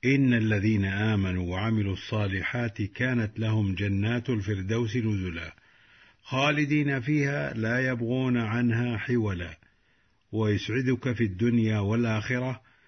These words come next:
من عمل صالحا من ذكر أو أنثى وهو مؤمن، فلنحيينه حياة طيبة ولنجزينهم أجرهم بأحسن ما كانوا يعملون. فربنا لطيف يجازي بأحسن الثواب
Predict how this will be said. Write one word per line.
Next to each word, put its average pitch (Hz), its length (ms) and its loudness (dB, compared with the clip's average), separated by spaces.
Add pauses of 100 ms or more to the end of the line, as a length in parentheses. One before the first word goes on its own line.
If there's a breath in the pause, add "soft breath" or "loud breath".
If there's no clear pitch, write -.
(140)
من 107 140 0
عمل 104 440 2
صالحا 107 460 0
من 92 260 -2
ذكر 98 540 -2
أو 98 240 0
أنثى 113 260 0
وهو 104 560 0
مؤمن، 127 560 0 (520 soft breath)
فلنحيينه 135 840 2
حياة 110 540 0
طيبة 120 520 -2 (420 soft breath)
ولنجزينهم 110 1120 0
أجرهم 98 560 -2
بأحسن 101 560 -4
ما 95 220 -2
كانوا 95 680 -4
يعملون. 110 680 -2 (1000 soft breath)
فربنا 110 600 0
لطيف 110 380 -2
يجازي 101 680 0
بأحسن 123 520 -2
الثواب 131 540 -2